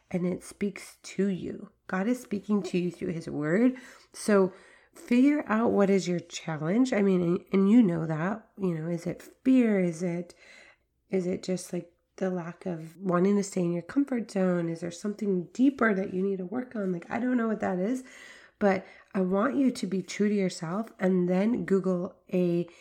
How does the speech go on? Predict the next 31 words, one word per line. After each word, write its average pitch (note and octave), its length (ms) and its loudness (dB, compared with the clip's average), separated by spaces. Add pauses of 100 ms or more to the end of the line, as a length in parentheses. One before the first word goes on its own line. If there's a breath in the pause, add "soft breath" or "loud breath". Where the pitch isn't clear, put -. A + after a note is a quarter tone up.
(100)
Bible E3 440 0
scripture A#3 580 -2
verse E4 340 -2
on A3+ 260 0
it D4+ 180 0 (380 loud breath)
and F#3 280 2
use B3+ 300 2
that F#3 340 -6
as F#3 460 -8
your F3 600 -2
foundation E3 800 -6
to F3 120 -12
come D#3+ 240 -10
back D3+ 260 -14
to - 180 -8 (100)
anytime G#3+ 640 2 (380 loud breath)
you F#3 200 4
need E3+ 280 -2
to F3+ 120 -4
kind E3 260 -8
of D3+ 100 -8
reboot. E3 720 -2 (520 loud breath)
And G3+ 140 4
then F#3+ 100 4
again, F#3 380 2 (420 loud breath)
worship F#3+ 440 0
songs. D#3+ 480 -6 (220)
There's F#3+ 340 0
so - 340 -4
much G#3+ 380 -2
power G3+ 600 -4